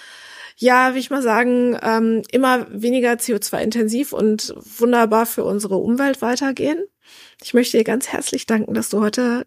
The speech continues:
Gast warst bei uns im Podcast. Und, ähm, ja, freue mich auf den weit-,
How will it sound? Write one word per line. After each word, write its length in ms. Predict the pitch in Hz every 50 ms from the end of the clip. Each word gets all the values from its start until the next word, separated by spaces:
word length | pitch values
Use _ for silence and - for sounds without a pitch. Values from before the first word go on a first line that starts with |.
| _
Gast 360 | - - - - - - - -
warst 320 | 240 262 415 381 - -
bei 80 | - 226
uns 300 | - - 226 220 - -
im 160 | - 220 214
Podcast. 720 | - - - - - - 247 277 392 466 - - - - _ - - - - - - - - - - _ _ _
Und, 520 | - 247 247 247 247 254 247 - - - - -
ähm, 680 | 202 240 247 254 254 254 254 254 254 254 254 254 233 -
ja, 260 | - 262 277 - 302
freue 400 | - - - - 226 247 254 277
mich 260 | 330 330 330 320 - -
auf 180 | - 220 220 -
den 520 | - 233 220 214 233 233 233 233 214 226 - -
weit-, 300 | - - 247 247 -